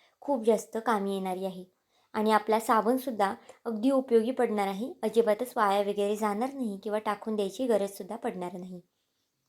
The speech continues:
तर चला, थोडाही वेळ न घालवता आपल्या पुढच्या आणि महत्त्वाच्या टिप्सकडे वळूयात. तर बघा, आता आपली पुढची टिप्स आहे लसूण सोलण्याची.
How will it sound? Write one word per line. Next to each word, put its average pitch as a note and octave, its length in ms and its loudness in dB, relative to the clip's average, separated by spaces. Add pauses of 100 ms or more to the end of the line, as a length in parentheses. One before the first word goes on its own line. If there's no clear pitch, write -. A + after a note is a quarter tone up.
(1080)
तर A#3 60 2
चला, A#3 360 2
थोडाही G#3+ 320 2
वेळ G#3 260 4
न C#4 100 -4
घालवता A#3+ 360 -4
आपल्या G3+ 340 -2
पुढच्या A3+ 520 -2 (360)
आणि A3+ 180 2
महत्त्वाच्या B3 460 0
टिप्सकडे A3 500 -2
वळूयात. F3+ 300 -2 (800)
तर A3+ 100 4
बघा, G#3+ 260 0 (140)
आता A3+ 200 4
आपली A3 220 4
पुढची C4 400 -4
टिप्स C4+ 280 -8
आहे A#3 220 0
लसूण A#3 300 0
सोलण्याची. G3 520 -2